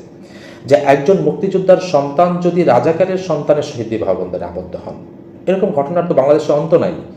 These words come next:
যদি একজন মুক্তিযোদ্ধার সন্তান একজন রাজাকারের সন্তানকে বিয়ে করেন,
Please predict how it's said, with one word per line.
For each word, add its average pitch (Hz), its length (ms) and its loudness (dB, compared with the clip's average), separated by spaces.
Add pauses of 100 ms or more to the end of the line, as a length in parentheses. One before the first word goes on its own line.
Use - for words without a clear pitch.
(400)
যদি 143 160 4
একজন 175 300 2
মুক্তিযোদ্ধার 170 480 0
সন্তান 170 440 0
একজন 156 360 0
রাজাকারের 170 480 2
সন্তানকে 160 520 -2
বিয়ে 135 200 0
করেন, 131 260 4